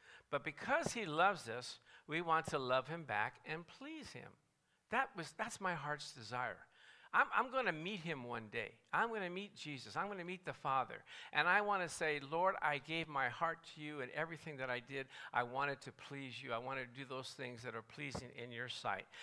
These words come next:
In Ephesians one four, it says, "Just as he chose us in him before the foundation of the world, that we should be holy and blameless before him in love." To me,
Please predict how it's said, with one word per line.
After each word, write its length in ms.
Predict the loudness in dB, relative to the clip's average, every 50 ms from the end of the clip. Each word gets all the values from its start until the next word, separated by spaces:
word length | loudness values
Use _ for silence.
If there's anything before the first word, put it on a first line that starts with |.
| -12 -6 0
In 120 | 4 4
Ephesians 520 | 4 4 2 2 2 2 2 0 -2 -2 -2
one 220 | -2 -2 -2 -2
four, 320 | -4 -6 -4 0 2 2 2
it 80 | 2
says, 360 | 0 0 0 0 0 -2 -6 -12 -18 -20 -20 -16 _
"Just 340 | 4 6 6 6 4 2 0 4
as 260 | 6 6 6 4 2
he 140 | -2 -6 -6
chose 540 | -6 -6 -2 -2 -2 -2 -2 -4 -6 -2 0
us 260 | 0 0 0 -4 -8 -10 _
in 220 | -6 -6 -6 -6
him 440 | -8 -10 -8 -6 -4 -4 -4 -6 -6 -10
before 360 | -12 -12 -10 -6 -6 -4 -2
the 120 | -2 -4
foundation 720 | -2 0 0 0 0 0 0 -2 -2 -2 -2 -4 -6 -4 -2
of 100 | -2 -2
the 80 | -2
world, 360 | -4 -6 -6 -8 -8 -8 -10 -12 -12 -12 -12 -8 -2
that 160 | 0 0 0
we 100 | 0 -2
should 200 | -4 -6 -6 -6
be 160 | -6 -6 -6
holy 640 | -6 -8 -2 2 4 4 4 4 0 -4 -6 -8 -10 -12 _ _ -2
and 220 | -2 -2 -2 -4
blameless 580 | 0 2 2 4 2 2 -2 -4 -6 -6 -8 -12 -12
before 480 | -12 -12 -12 -8 -4 0 0 0 0 0
him 320 | -2 -4 -4 -4 -4 -6 -8 -8
in 160 | -8 -6 -6
love." 260 | -4 -4 -4 -4 -6 -6 -12 -14 -16 -16 -14 -4
To 120 | -2 -2 0
me, 380 | 0 -2 -4 -6 -6 -6 -10